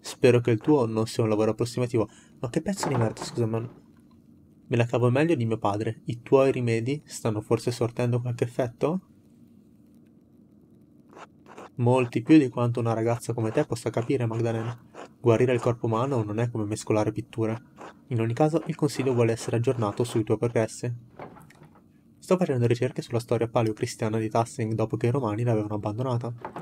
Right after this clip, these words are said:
Come la popolazione si stabilì fra le rovine, come fu ab-, fondata l'abbazia, perché i nostri santi sono così importanti. È stata dura,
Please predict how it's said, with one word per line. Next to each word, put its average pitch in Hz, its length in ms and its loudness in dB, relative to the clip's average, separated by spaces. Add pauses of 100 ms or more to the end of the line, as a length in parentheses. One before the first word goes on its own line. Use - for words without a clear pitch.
(1160)
Come 131 140 6
la 120 80 2
popolazione 123 500 0
si - 140 -10
stabilì 120 320 -2
fra 120 160 -2
le 110 80 0
rovine, 120 420 -2 (220)
come 147 200 2
fu - 140 -2
ab-, 123 240 4
fondata 117 460 0
l'abbazia, 117 580 -4 (340)
perché 190 320 2
i 117 80 4
nostri 120 360 -4
santi 120 440 0
sono 120 360 0
così 117 180 0
importanti. 120 680 -4 (840)
È - 80 -6
stata 120 300 -2
dura, 143 260 2